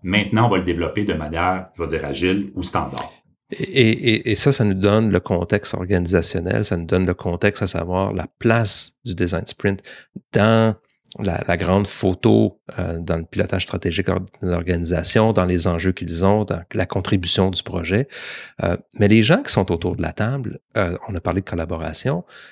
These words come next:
Speaker 2: est-ce que, c'est quoi le profil idéal des gens que tu amènes autour de la table ou que l'entreprise devrait sélectionner pour participer au design sprint ?
Speaker 1: En somme, les personnes autour de la table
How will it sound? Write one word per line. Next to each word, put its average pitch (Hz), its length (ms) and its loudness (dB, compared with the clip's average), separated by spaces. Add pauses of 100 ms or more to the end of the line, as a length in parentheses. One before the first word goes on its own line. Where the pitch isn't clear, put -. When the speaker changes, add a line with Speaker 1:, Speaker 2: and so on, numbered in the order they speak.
(120)
Speaker 2:
est-ce - 300 0
que, 117 100 -4
c'est - 160 4
quoi 190 140 4
le 147 80 4
profil - 500 2
idéal 107 540 2
des 92 180 0
gens 95 160 -4
que 113 100 -2
tu - 140 -4
amènes 90 240 -2
autour 90 240 -8
de 82 60 -14
la 82 80 -10
table 104 240 -6
ou - 40 -6
que - 140 2
l'entreprise 101 720 2
devrait 95 320 2
sélectionner 92 640 0 (440)
pour 113 160 0
participer - 600 0
au 104 100 -2
design 85 320 -4
sprint ? - 380 -8 (640)
Speaker 1:
En 98 160 -2
somme, 160 600 2 (420)
les 92 220 0
personnes 143 420 2
autour 101 240 2
de 95 80 0
la 80 100 0
table 117 560 0